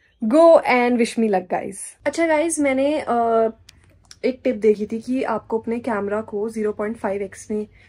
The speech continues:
यूज़ करना चाहिए अगर आप व्लॉग कर रहे हो। So आपको ये मोड अच्छा लग रहा है क्योंकि इसमें दूर से दिखता है व्यू और बैकग्राउंड दिखता है, ये आपको नॉर्मल पसंद है, ये मुझे ज़रूर बताना,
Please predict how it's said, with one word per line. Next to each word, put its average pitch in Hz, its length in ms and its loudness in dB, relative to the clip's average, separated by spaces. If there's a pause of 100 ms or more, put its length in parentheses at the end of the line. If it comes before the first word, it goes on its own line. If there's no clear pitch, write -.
(140)
यूज़ 240 180 -2
करना 233 220 0
चाहिए 262 180 0
अगर 277 60 2
आप 247 80 -4
व्लॉग 208 260 -2
कर 190 120 -4
रहे 214 100 -8
हो। - 60 -14 (300)
So - 60 -8
आपको 285 200 -2
ये 277 440 -2 (260)
मोड 247 220 0
अच्छा 240 240 -8
लग 247 120 -4
रहा 240 120 -4
है 285 160 -8 (200)
क्योंकि 226 180 -12
इसमें 254 280 -8 (480)
दूर 247 240 0
से 302 120 -4
दिखता 269 280 -2
है 233 100 2
व्यू 240 200 -4
और 214 260 -2
बैकग्राउंड 208 420 -2
दिखता 190 220 -10
है, 208 80 -8 (380)
ये - 140 0
आपको 220 200 -4
नॉर्मल 190 280 -4
पसंद 190 220 -16
है, 208 80 -4
ये 220 100 -4
मुझे 226 160 0
ज़रूर 208 260 -2
बताना, 202 360 -6